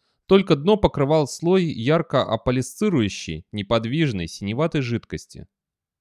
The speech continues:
Стеклянная стена делила помещение на две части. Напротив резервуара в ней зияло отверстие, куда был вмонтирован дистанционный манипулятор,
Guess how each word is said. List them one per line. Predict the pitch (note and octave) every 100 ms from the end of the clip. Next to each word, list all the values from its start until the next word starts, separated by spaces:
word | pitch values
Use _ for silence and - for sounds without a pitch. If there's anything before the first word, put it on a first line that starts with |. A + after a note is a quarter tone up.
| _ _ _ _ _ -
Стеклянная | - A2+ G2+ C3+ C3+ C3+
стена | - - D3+ C3
делила | F2+ G#2+ A2
помещение | G#2 A2+ A2+ - E3+ A#2+
на | F#2
две | F#2+ B2
части. | - G#2 E2 - - _ _
Напротив | F2 F#2+ G2 A#2+ A2+ -
резервуара | A2 G2+ G#2+ B2 D#3+ C3
в | F#2
ней | G2+ F#2+
зияло | - A#2+ D3 D3+
отверстие, | - G2+ F#2+ - - E2+ -
куда | A2 B2
был | A#2 A#2
вмонтирован | G2+ A2 G#2 E3+ F3 C#3+
дистанционный | G#2 G2 - G#2 - F#3 E3+
манипулятор, | C3+ G#2+ F#2+ F#2 F#2+ F#2